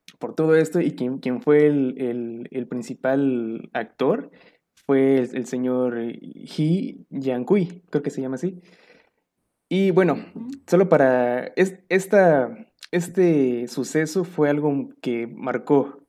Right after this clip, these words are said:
Speaker 1: un antes y un después, porque no sé si, si lo sabían, pero la edición genética está prohibida en, en casi todos los países. Solo en China las, las leyes no eran muy claras,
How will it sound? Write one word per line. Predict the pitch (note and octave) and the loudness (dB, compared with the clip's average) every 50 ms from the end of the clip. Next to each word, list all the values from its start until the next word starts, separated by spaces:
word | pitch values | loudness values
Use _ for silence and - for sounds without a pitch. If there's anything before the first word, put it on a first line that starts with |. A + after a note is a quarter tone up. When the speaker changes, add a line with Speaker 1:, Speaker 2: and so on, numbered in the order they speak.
| _ _ _ | _ _ _
Speaker 1:
un | - C#3+ C#3 | -6 -4 -4
antes | C#3 C#3+ D3 C3+ - | -4 -2 -4 -4 -4
y | D3+ | -4
un | C#3 | -4
después, | C3+ C3+ B2 - - D#3 D#3+ D#3 D#3 | -2 -4 -4 -4 -2 0 0 0 0
porque | - D3 C3 - B2+ B2+ - - - | -2 -6 -6 -4 -6 -8 -8 -6 -6
no | D3+ D3 | -4 -4
sé | D3 E3 | -4 -2
si, | D3+ - E3 E3 - - - | -2 -2 -4 -4 -6 -12 -8
si | - D3+ C3 | -6 -4 -4
lo | A#2+ | -2
sabían, | - - C#3+ C#3+ E3 E3+ E3 E3 | -2 0 0 2 2 2 2 2
pero | D#3+ D3 C3+ | 2 0 0
la | B2 B2 A#2 A2+ - - - - - - _ _ _ _ _ | 0 0 -2 -2 -4 -8 -18 -20 -20 -20 _ _ _ _ _
edición | - - C3 C3+ C3+ B2+ - - D#3+ D#3+ D#3+ D3+ | -4 -2 0 0 -2 -2 -2 0 0 0 0 0
genética | - F3+ D#3+ D3+ D3 D3 D3 - D#3+ - - F3 G#3 A#3 - _ _ _ _ _ _ _ _ _ _ _ _ - | 0 0 0 0 -2 -2 -4 -6 -8 -6 -6 -6 -6 -8 -12 _ _ _ _ _ _ _ _ _ _ _ _ -6
está | C3 A#2+ - - - D3 C#3 C#3+ C#3+ C#3+ C#3+ C#3 C#3 C3 B2 A#2+ - | -6 -6 -6 -4 0 4 4 6 6 6 6 4 4 2 0 -2 -2
prohibida | - C3 B2+ B2 B2+ C#3 D3 D3 C#3+ C3 | -2 -2 -2 0 0 2 2 2 2 0
en, | A#2+ A#2+ A#2+ B2 A2+ - | -2 -4 -6 -8 -10 -10
en | - C3+ | -12 -10
casi | C3 - D#3+ - F3 | -6 -4 -2 -2 0
todos | E3+ E3+ E3+ E3+ D#3 | 2 4 6 6 6
los | G#2 G2+ | 4 0
países. | - - B2+ C#3 D3 C#3+ F#3+ E3+ | -2 -2 0 0 0 0 0 2
Solo | - E3+ E3+ F3 E3+ - - - - | 2 4 4 4 4 2 0 -4 -6
en | D3 C3+ C3 A#2 - | -4 -4 -4 -6 -6
China | - E3 D#3 D#3 D#3+ D#3 | -6 -4 -2 -2 -2 0
las, | D3+ C#3 B2 - | 0 -2 -2 -2
las | - C3 B2 A#2+ - - - - | -4 -4 -6 -6 -6 -10 -10 -4
leyes | C#3+ C#3+ C#3+ D3 C#3 D3 | -2 -2 0 -2 -2 -2
no | D3 | -2
eran | D3 C#3+ C3+ | -4 -2 -2
muy | C3+ C#3 D3 D3+ | -2 -2 -4 -4
claras, | D3+ - C#3+ C#3+ C#3+ E3+ G#3+ G#3+ - | -2 0 0 2 2 2 0 -2 -6